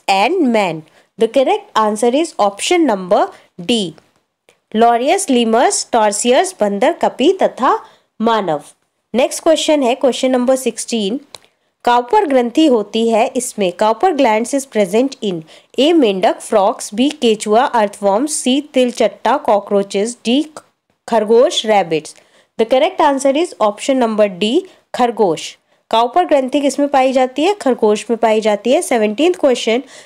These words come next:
तीसरा वेंट्रिकल पाया जाता है इसमें। The third ventricle is found in the, A,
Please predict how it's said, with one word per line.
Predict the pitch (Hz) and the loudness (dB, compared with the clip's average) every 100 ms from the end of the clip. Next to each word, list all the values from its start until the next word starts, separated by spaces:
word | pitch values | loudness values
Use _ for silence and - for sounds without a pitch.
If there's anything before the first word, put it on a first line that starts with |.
| _ | _
तीसरा | 262 254 330 381 | -2 -2 2 2
वेंट्रिकल | 349 254 - 240 277 | 2 -2 -2 0 0
पाया | 277 208 208 | 2 2 2
जाता | 220 202 196 | 2 0 0
है | 214 269 302 | 0 0 0
इसमें। | 226 - 202 254 | -4 -4 -2 0
The | 247 240 | 0 0
third | 254 311 | 2 2
ventricle | 311 254 240 240 247 | 2 -2 -2 0 2
is | 247 - | 0 0
found | 214 196 254 - | -2 0 -2 -2
in | 214 196 | -4 -2
the, | 180 160 - - _ | -2 -4 -10 -20 _
A, | 233 | 0